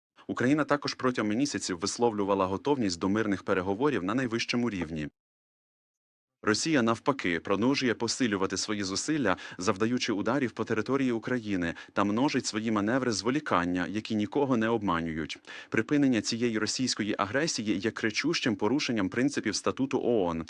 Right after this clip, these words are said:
Її зупинення — відповідальність кожного. Допускання агресії для досягнення її цілей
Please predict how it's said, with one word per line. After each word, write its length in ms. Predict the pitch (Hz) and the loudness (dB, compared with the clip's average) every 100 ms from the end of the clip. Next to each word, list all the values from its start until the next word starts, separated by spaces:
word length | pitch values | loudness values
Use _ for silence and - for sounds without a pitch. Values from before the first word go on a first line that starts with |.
| - - | -12 -6
Її 280 | 98 117 120 | -2 0 0
зупинення — 600 | 104 - 143 143 98 82 | 0 2 2 2 2 0
відповідальність 720 | 104 - 104 98 135 135 127 | -2 -2 0 4 6 6 4
кожного. 640 | - 120 95 92 85 87 78 - - | 2 2 2 0 0 -2 -4 -10 -4
Допускання 640 | 95 107 107 - 131 123 110 | 0 0 0 2 4 4 2
агресії 560 | 98 110 151 - 101 92 | 0 0 -2 -2 -2 -2
для 140 | 101 | 0
досягнення 560 | 101 - 120 113 110 98 | 0 0 0 2 0 0
її 260 | 98 98 | 0 -2
цілей 420 | 101 147 156 95 | -2 0 0 0